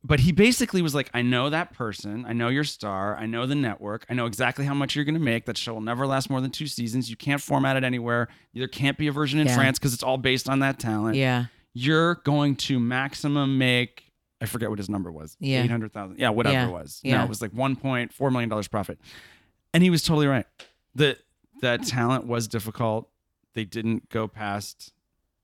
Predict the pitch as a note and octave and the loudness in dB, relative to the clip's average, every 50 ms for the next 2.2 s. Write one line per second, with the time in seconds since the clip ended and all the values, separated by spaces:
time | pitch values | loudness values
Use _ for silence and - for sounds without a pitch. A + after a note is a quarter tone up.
0 | _ _ - A#2 G#2+ - - A2+ G#2+ G#2 A2 - A#2 A2+ A2+ A2 G2+ F#2+ F2+ F2+ | _ _ -4 -4 -4 -4 -4 -6 -4 -4 -2 -2 -2 -2 -2 -2 -4 -6 -6 -8
1 | F2+ F2 F2 E2 E2 E2+ D#2+ - - F#2+ F2 F2 F2 F#2 F2+ - - F#2+ F#2 F2+ | -8 -8 -8 -10 -10 -12 -12 -10 -10 -8 -8 -8 -8 -8 -8 -8 -6 -6 -6 -6
2 | E2 D#2+ D#2 | -6 -8 -12